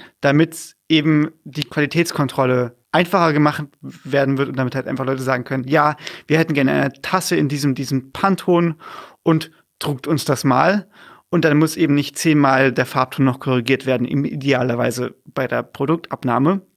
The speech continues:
Aber Pantone hat sich jetzt gedacht, „Wait, ähm, die Farben, die wir hier definiert haben, die können ja Leute komplett kostenlos in Photoshop nutzen.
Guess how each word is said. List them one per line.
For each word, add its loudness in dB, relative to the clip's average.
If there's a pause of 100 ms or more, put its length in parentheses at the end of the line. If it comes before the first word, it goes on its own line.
(360)
Aber 4
Pantone 0
hat -4
sich -4
jetzt -2
gedacht, -2 (440)
„Wait, 2 (460)
ähm, 2 (480)
die 0
Farben, 0
die 0
wir 2
hier 2
definiert 0
haben, -2
die -4 (160)
können 0
ja 2
Leute 2
komplett -2
kostenlos -2
in 0
Photoshop -2
nutzen. 0